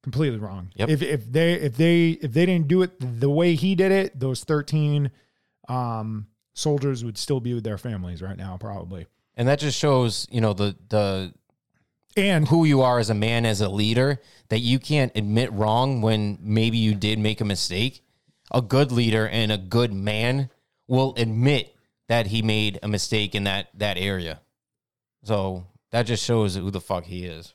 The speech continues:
Speaker 2: But
Speaker 1: Yeah, and that, you know, it's a joke.
Speaker 2: It is a joke. Is that it for that one?
Speaker 1: Yeah.
Speaker 2: All right.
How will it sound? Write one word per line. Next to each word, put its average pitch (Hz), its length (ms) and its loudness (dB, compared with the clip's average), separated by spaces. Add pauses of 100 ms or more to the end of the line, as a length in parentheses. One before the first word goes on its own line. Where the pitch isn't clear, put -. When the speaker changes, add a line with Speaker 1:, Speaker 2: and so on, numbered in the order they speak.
(120)
Speaker 2:
But 80 200 -14
Speaker 1:
Yeah, 160 180 -6 (220)
and 110 160 -14
that, 117 340 -16
you 123 140 -16
know, 104 140 -16 (760)
it's - 100 -20
a - 20 -20
joke. 104 340 -16 (600)
Speaker 2:
It - 100 -4
is 131 160 -2
a 95 40 -8
joke. 87 340 -8 (1700)
Is 95 80 -16
that 101 140 -4
it 98 80 -6
for - 80 -10
that 98 180 -4
one? 107 160 -8 (580)
Speaker 1:
Yeah. 98 220 -12 (220)
Speaker 2:
All 85 60 -6
right. 78 280 -4